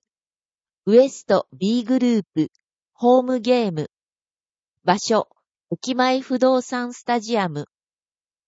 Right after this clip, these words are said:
二月十五日、日曜、十四時から。ブイエス、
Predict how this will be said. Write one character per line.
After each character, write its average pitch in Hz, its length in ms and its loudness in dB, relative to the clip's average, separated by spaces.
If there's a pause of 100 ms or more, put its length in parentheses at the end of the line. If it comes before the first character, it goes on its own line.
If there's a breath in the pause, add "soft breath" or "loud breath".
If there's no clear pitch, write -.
(500)
二 202 140 -4
月 269 340 -2
十 196 260 0
五 208 140 2
日、 196 460 -6 (200)
日 202 380 -8
曜、 208 300 4 (340)
十 214 320 -2
四 254 180 2
時 240 120 -10
か 170 180 -6
ら。 151 160 -6 (760)
ブ 190 140 2
イ 240 180 2
エ 233 100 4
ス、 202 300 -4